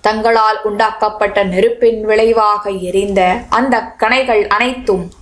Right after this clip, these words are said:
சாம்பலாக பூமியில் விழுந்தன. பிறகு கோபத்தால் நிறைந்த பரசுராமர் நூற்றுக்கணக்கான,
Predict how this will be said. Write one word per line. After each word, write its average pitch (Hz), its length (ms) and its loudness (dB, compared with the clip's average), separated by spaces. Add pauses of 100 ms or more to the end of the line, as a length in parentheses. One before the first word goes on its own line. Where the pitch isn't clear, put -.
(240)
சாம்பலாக 220 840 0
பூமியில் 190 580 2
விழுந்தன. 196 440 0 (1600)
பிறகு 208 640 0 (500)
கோபத்தால் 214 720 0
நிறைந்த 196 380 0
பரசுராமர் 294 800 0 (440)
நூற்றுக்கணக்கான, 247 1300 0